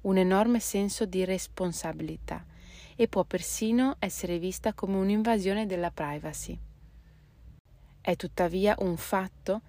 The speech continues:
che non esistono pensieri privati. A dispetto della tua resistenza iniziale a quest'idea, comprenderai tuttavia che essa deve essere vera se davvero la salvezza è possibile.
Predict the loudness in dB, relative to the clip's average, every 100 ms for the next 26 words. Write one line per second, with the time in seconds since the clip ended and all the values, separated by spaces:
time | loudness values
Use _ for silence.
0 | -18 -4 2 6 6 6 2 2 0 0
1 | -2 -2 -4 -4 -6 -4 -4 -8 -14 -16
2 | -18 -20 _ _ -4 -2 -2 0 0 2
3 | 2 2 2 2 0 0 -2 -2 -2 -2
4 | -4 -4 -2 0 0 -4 -10 -12 -6 -4
5 | -4 -6 -12 -20 -20 -4 -2 2 4 6
6 | 4 2 -4 -4 -2 -2 -2 -2 -4 -2
7 | -2 0 -2 -2 0 -2 -2 -4 -4 0
8 | 0 2 -2 -4 -4 -2 2 2 2 0
9 | -2 -4 -6 -4 -6 -8 -12 -14 -14 -12
10 | -12